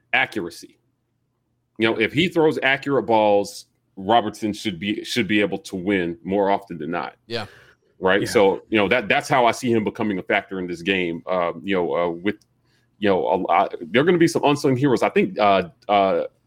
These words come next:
Speaker 1: Javarius Johnson is gonna be back for this one.
Speaker 2: That, that's what
Speaker 1: He
Speaker 2: I'm, that's what I've heard.
Speaker 1: He didn't play last week, but,
Speaker 3: He
Speaker 1: you know, um,
Speaker 2: I think
Speaker 1: God
Speaker 2: he
Speaker 1: bless
Speaker 2: could
Speaker 1: his
Speaker 2: have played last week if he,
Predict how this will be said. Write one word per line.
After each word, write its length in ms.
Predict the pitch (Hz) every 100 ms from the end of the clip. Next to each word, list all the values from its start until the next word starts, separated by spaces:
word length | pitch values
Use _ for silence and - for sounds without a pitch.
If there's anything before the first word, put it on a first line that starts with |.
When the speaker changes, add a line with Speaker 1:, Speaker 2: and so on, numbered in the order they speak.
| -
Speaker 1:
Javarius 340 | 95 135 131
Johnson 400 | - 120 123 120
is 80 | 113
gonna 160 | 107 113
be 80 | 104
back 260 | 117 117
for 60 | 117
this 200 | 117 -
one. 180 | 120 120 _ _ _ _ _ _ _ _
Speaker 2:
That, 240 | 147 147 -
that's 180 | 151 147
what 80 | 143
Speaker 1:
He 60 |
Speaker 2:
I'm, 160 | 139 87
that's 180 | 135 135
what 80 |
I've 120 | 131 98
heard. 200 | 87 - _ _ _ _
Speaker 1:
He 100 | -
didn't 180 | 123 110
play 180 | 127 117
last 340 | 113 104 101
week, 260 | 104 113 113
but, 220 | 92 - 160
Speaker 3:
He 80 |
Speaker 1:
you 40 | 113
know, 260 | 101 95 - -
um, 380 | 101 92 85 - _ _ 147
Speaker 2:
I 60 |
think 120 | 151 233
Speaker 1:
God 60 |
Speaker 2:
he 40 | -
Speaker 1:
bless 160 | 120 120
Speaker 2:
could 140 | 202
Speaker 1:
his 80 | 156
Speaker 2:
have 80 | -
played 300 | 151 135 120
last 260 | 123 113
week 140 | 131 117
if 80 |
he, 100 | 113